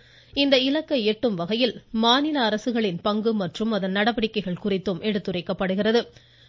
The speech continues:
முப்பது டிரில்லியன் டாலர் பொருளாதார வளர்ச்சியுடன் உலகின் மூன்றாவது பொருளாதார நாடாக இந்தியாவை உருவாக்கும் குறிக்கோளுடன் இந்தியா வளர்ச்சி பாதையில் செல்வதாக நித்தி ஆயோக் சுட்டிக்காட்டியுள்ளது.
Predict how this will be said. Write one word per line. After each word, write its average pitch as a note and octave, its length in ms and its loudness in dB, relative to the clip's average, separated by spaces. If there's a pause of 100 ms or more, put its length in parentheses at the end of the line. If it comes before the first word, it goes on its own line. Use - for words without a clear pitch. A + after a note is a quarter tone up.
முப்பது D#4 460 2
டிரில்லியன் B3 380 0
டாலர் G#3+ 340 2
பொருளாதார G#3+ 600 0
வளர்ச்சியுடன் G3 640 0 (140)
உலகின் C4 480 2
மூன்றாவது A#3+ 580 0
பொருளாதார G3+ 600 0
நாடாக F3+ 540 -2 (320)
இந்தியாவை D4+ 580 2
உருவாக்கும் A#3 560 0
குறிக்கோளுடன் A3+ 720 0 (300)
இந்தியா D4 460 2
வளர்ச்சி A3+ 420 -2
பாதையில் A3 520 0
செல்வதாக G3 580 -2
நித்தி A#3+ 280 0
ஆயோக் G3 460 0
சுட்டிக்காட்டியுள்ளது. F#3+ 800 0